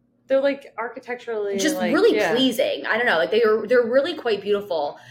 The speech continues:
Speaker 2: But I di-, I forgot that, like, I was in a cemetery where, like, people were still being buried and people were going to, like, pay respect. So my husband had to be like, "Katie, you, you have to stop, like, smiling and, like, being, like, so giddy." <laughs> 'Cause, like,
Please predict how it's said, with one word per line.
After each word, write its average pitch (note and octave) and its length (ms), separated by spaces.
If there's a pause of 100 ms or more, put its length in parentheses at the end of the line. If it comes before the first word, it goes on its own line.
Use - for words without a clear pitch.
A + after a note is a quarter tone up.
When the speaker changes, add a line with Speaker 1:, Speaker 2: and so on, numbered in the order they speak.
(320)
Speaker 2:
But A#3 140
I A3 300
di-, - 220
I G#3+ 100
forgot G#3 420
that, G#3 80
like, G3 100
I F#3+ 80
was F#3 140
in G3 80
a F#3 40
cemetery F#3 680
where, F3 180
like, D#3+ 200
people F#3 220
were F3 100
still E3 280
being E3 260
buried D#3 360
and E3 100
people E3 240
were D#3 60
going D3+ 180
to, E3 80
like, - 80
pay D3+ 160
respect. - 460
So F3+ 120
my D#3+ 140
husband D#3+ 260
had E3 120
to D#3+ 40
be D3+ 40
like, D#3 100
"Katie, D#3 340
you, D#3 260
you F3 160
have D#3+ 120
to - 80
stop, F#3 220
like, F3+ 140
smiling D3+ 540
and, D#3+ 100
like, D3+ 140
being, D3+ 240
like, - 160
so D#3+ 160
giddy." C#4+ 480
<laughs> - 40
'Cause, A#3 120
like, A3 220